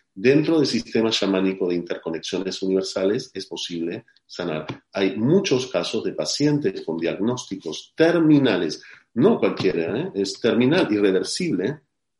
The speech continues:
con meses de, de dia-, decir, "Bueno, ahí está tu, tu tumba, anda preparándola", que han venido a esta sanación y hoy dan testimonio que están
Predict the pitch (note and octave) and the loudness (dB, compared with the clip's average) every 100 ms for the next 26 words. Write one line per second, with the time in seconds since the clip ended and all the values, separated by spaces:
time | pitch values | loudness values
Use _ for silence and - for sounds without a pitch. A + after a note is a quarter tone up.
0 | _ G#2 G2 G#2 E3 - G2+ - - F#2 | _ 0 2 4 4 4 0 -2 -6 -4
1 | E2+ D2 C#2+ - E2 D#2 D#2+ - F2+ - | -2 -2 -4 -6 -4 -2 -4 -4 -6 -2
2 | G#2 C3 G2+ D2+ E2 - F#2+ - E2+ - | 0 0 0 -4 -8 -4 -4 -2 -6 -6
3 | E2 G#2+ F#2 F#2+ - E2+ E2+ F2 E2 E2 | -4 0 0 0 -2 -4 -4 -6 -4 -4
4 | E2 E2+ D#2+ D#2 - _ _ _ _ _ | -4 -4 -4 -6 -8 _ _ _ _ _
5 | - A2+ G2+ G#2 D3 G3+ C3+ E2 E2 E2 | 2 4 4 6 6 8 6 4 0 -4
6 | - - E2 D#2+ - D#2+ D#2 F2+ - _ | -8 -8 -6 -6 -6 -6 -6 -8 -12 _
7 | _ _ - - G2 A#2 E3 - - F#2+ | _ _ -20 -8 2 4 4 2 -2 2
8 | A#2+ C#3+ B2 - F#2 E2+ F2 C#3+ - - | 4 4 2 0 0 0 0 -2 -4 -6
9 | C3+ D#3+ | -2 -2